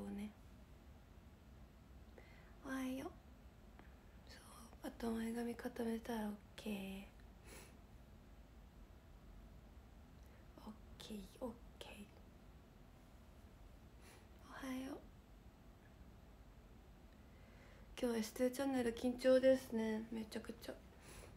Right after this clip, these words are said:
他のグループさんと関わる機会、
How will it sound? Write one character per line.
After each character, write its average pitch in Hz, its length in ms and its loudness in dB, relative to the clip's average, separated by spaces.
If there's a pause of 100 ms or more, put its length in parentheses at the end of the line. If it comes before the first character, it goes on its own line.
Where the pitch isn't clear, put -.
(140)
他 254 240 10
の 254 160 12
グ 262 140 12
ル 269 80 12
ー 269 80 12
プ 262 160 10
さ 262 160 12
ん 262 80 12
と 262 180 10
関 262 260 8
わ 254 40 12
る 226 120 8
機 214 60 -4
会、 208 220 4